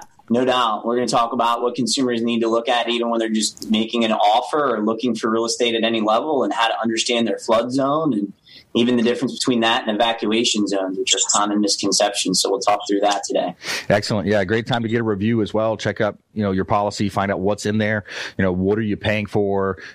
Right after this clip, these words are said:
Speaker 2: and, and maybe find some holes in your boat. You know, you're rowing that boat down the,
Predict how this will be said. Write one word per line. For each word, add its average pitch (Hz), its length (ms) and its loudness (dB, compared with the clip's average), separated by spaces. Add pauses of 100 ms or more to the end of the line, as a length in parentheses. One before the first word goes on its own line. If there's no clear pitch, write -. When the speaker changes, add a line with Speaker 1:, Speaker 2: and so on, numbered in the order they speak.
Speaker 2:
and, 85 180 0
and 90 220 0
maybe 110 320 0
find 101 280 -2
some 98 120 -2
holes 107 320 0
in 98 80 -2
your 90 80 0
boat. 104 240 -2
You - 80 -6
know, 92 80 -2
you're 92 160 0
rowing 98 260 0
that 92 180 -2
boat 101 220 0
down 95 220 0
the, 87 160 -2